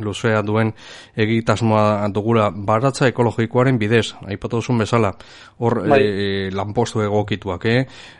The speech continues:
Speaker 1: Eh, proposatzen
Speaker 2: Bai.
Speaker 1: dituzute, eh, eta bertan, ekoiztutako produktuak gero, eh, kontsumo taldeko saskien bitartez banatzen dituzute.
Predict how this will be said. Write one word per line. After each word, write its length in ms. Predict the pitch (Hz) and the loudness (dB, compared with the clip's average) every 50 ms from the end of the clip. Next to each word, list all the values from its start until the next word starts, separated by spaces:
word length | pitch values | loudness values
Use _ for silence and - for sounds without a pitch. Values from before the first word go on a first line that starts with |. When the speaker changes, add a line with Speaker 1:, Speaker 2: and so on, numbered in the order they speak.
| - | -6
Speaker 1:
Eh, 280 | 127 113 107 104 104 101 95 | -4 -2 -2 -2 -2 -2 -2
proposatzen 800 | - 107 110 107 120 107 - 117 107 - 147 139 127 131 120 117 | -4 -4 -2 -2 -2 -2 -2 -2 -2 -2 -4 -2 0 0 2 2
Speaker 2:
Bai. 220 | 117 110 107 104 101 | 2 0 0 0 -2
Speaker 1:
dituzute, 800 | 107 107 104 - 120 107 - - 110 - 135 135 156 180 180 - - | -2 -4 -4 -4 -4 -4 -4 -4 -4 0 2 2 2 2 0 -4 -6
eh, 840 | - 110 107 104 104 101 101 101 101 101 101 101 101 98 98 98 98 95 95 90 95 92 - _ - | -4 -2 0 0 0 0 0 0 -2 -2 -2 -2 -4 -4 -4 -4 -6 -6 -6 -8 -10 -12 -12 _ -6
eta 200 | 113 - 117 113 | -2 0 0 0
bertan, 380 | 127 135 135 - 165 175 180 151 | 0 0 0 2 2 2 2 2
ekoiztutako 680 | 120 110 - 131 123 123 - - - 127 - 156 135 | 0 2 2 2 2 2 0 -2 -2 0 0 -2 -2
produktuak 520 | - 127 120 120 120 110 - 139 139 131 117 | 0 0 0 0 -2 0 0 2 2 2 2
gero, 400 | 117 120 143 151 135 - - - - - | 0 2 2 0 0 -2 -6 -16 -10 -6
eh, 140 | 113 107 104 | -6 -4 -2
kontsumo 460 | - 110 110 107 - 143 135 135 135 131 | -2 -2 -2 -2 -2 -2 0 0 0 0
taldeko 600 | - 120 117 117 123 123 - - 151 151 - - - | 0 0 0 0 -2 -2 0 0 0 0 0 -4 -10
saskien 600 | - - - 117 104 - - - 143 147 160 151 127 | -14 -8 -8 -6 -6 -8 -6 -2 0 0 0 0 0
bitartez 600 | 113 107 107 - 139 139 131 - 143 139 - - | -2 -4 0 2 2 2 2 2 0 -2 -2 -2
banatzen 460 | 110 104 104 110 127 131 - 143 131 | -2 0 0 2 2 2 2 2 2
dituzute. 580 | 113 110 107 - 117 - - 113 - 143 143 | 0 0 -2 -4 -4 -4 -4 0 2 4 4